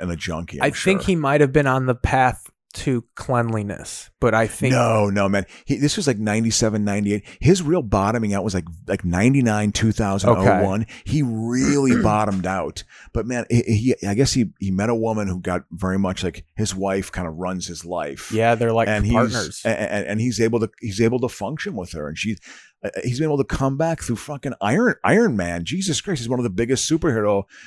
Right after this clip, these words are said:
Speaker 1: actors <laughs> in the
Speaker 2: Mm-hmm.
Speaker 1: fucking biz.
Speaker 2: He did some, like, indie movie shit before that, but
Speaker 1: Oh, he,
Speaker 2: Iron Man
Speaker 1: um,
Speaker 2: was his,
Speaker 1: yeah, that was
Speaker 2: his,
Speaker 1: the
Speaker 2: like,
Speaker 1: breakthrough thing where he really
Speaker 2: <clears throat> like, they
Speaker 1: became
Speaker 2: rolled the dice on him type of thing.
Speaker 1: Well, I think he had to audition like a, like a normal actor. It wasn't like it was just given to him, you know?
Speaker 2: He,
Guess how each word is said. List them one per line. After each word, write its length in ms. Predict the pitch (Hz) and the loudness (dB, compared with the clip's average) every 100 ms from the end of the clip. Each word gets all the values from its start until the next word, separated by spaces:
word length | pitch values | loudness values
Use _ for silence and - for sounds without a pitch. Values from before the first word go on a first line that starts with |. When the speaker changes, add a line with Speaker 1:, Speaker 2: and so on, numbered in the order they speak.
| - | -4
Speaker 1:
actors 540 | 107 104 - 127 - - | 2 2 4 4 4 2
<laughs> 120 | - | 4
in 140 | 139 | 4
the 60 | 131 | 6
Speaker 2:
Mm-hmm. 80 | 147 110 | 4 4
Speaker 1:
fucking 380 | 160 147 131 98 | 2 2 -2 4
biz. 240 | 120 208 | 6 8
Speaker 2:
He 60 | 196 | 6
did 100 | 233 | 2
some, 180 | - 190 | 2 2
like, 220 | 151 - | 2 2
indie 300 | 120 151 135 | 2 4 4
movie 320 | 127 113 110 | 6 4 4
shit 320 | 104 - 117 | 0 -2 -4
before 380 | 110 - 113 90 | -4 -4 -2 -2
that, 320 | 92 - - _ | -4 -6 -10 _
but 240 | 139 117 107 | -2 -2 2
Speaker 1:
Oh, 200 | 196 220 | 4 6
he, 100 | 139 | 6
Speaker 2:
Iron 100 | 139 | 6
Man 200 | 127 147 | 4 4
Speaker 1:
um, 60 | 135 | 4
Speaker 2:
was 160 | 123 | 2
his, 280 | - 127 110 | 2 0 0
Speaker 1:
yeah, 120 | 113 | -2
that 100 | 104 | 2
was 100 | 127 | 4
Speaker 2:
his, 80 | 120 | 4
Speaker 1:
the 100 | 117 | 4
Speaker 2:
like, 100 | 117 | 6
Speaker 1:
breakthrough 460 | 101 110 - 90 80 | 6 4 0 -4 -4
thing 200 | - 80 | -4 -8
where 140 | 78 | -2
he 80 | 82 | 4
really 160 | 220 185 | 6 6
Speaker 2:
<clears throat> 60 | |
like, 80 | 131 | 4
they 60 | 120 | 4
Speaker 1:
became 200 | 135 135 | 4 6
Speaker 2:
rolled 200 | 135 131 | 6 6
the 80 | 120 | 2
dice 360 | 113 110 110 | 2 2 0
on 200 | 113 101 | -2 -6
him 200 | 76 65 - | -8 -12 -4
type 200 | 110 101 | -4 -2
of 120 | 104 | -4
thing. 340 | 107 87 113 - - | -6 -8 -12 -14 -2
Speaker 1:
Well, 180 | 98 80 | 0 2
I 60 | 107 | 2
think 160 | 135 131 | 0 0
he 80 | |
had 100 | 139 | 0
to 140 | 135 120 | 2 2
audition 560 | 98 95 127 110 104 104 | 0 -2 -2 -4 -6 -8
like 160 | 92 | -8
a, 60 | 90 | -6
like 160 | 90 | -6
a 60 | 92 | -6
normal 420 | 87 90 101 98 | -4 -2 -2 -2
actor. 300 | 90 127 - | -2 -4 -4
It 60 | 90 | -4
wasn't 240 | 90 107 | -4 -4
like 80 | 104 | -4
it 40 | 95 | -4
was 120 | 92 | -6
just 180 | 87 82 | -6 0
given 320 | 101 127 98 | 0 2 -2
to 180 | 85 76 | -4 -8
him, 80 | 85 | -8
you 120 | 87 | -4
know? 100 | 139 | -2
Speaker 2:
He, 240 | 139 135 | 0 -2